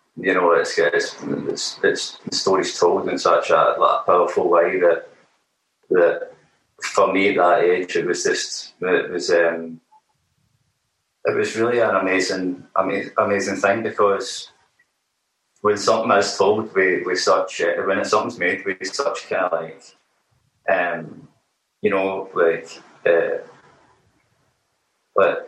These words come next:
like a master's made something, and it, it's, it's no, like, clumsy, it's no. So then when there's people like me that don't really know anything, and they're gonna be, like, educating you,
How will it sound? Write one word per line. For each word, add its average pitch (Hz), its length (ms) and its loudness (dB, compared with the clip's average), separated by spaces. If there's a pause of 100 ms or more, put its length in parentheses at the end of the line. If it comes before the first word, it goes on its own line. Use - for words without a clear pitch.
like 98 300 0
a 98 100 2
master's 98 540 2
made 98 260 2
something, 98 340 0
and - 120 2
it, 90 120 0
it's, - 320 -2
it's - 320 -2
no, 104 220 4
like, 90 440 2 (180)
clumsy, 98 560 0
it's - 180 -6
no. 98 320 0 (580)
So 104 160 0
then 104 360 2
when 92 200 0
there's 87 260 0
people 90 360 0
like - 160 -2
me 98 240 0
that 101 240 0
don't 92 220 0
really 80 240 0
know 90 100 0
anything, 104 460 2
and 82 280 -6 (720)
they're 95 180 2
gonna 95 280 2
be, 95 80 0
like, 85 320 2
educating 110 580 0
you, 107 160 -10